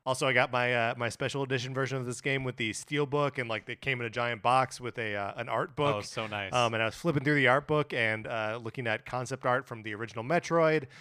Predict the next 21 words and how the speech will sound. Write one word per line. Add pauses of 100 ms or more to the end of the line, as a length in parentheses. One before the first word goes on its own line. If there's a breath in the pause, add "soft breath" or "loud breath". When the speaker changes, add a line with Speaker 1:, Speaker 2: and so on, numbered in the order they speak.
(140 loud breath)
Speaker 1:
from,
uh,
The
Return
of
Samus,
from
Super
Metroid,
from
Fusion, (340 loud breath)
and
then,
uh,
you
know,
a
couple
pages
on,
um,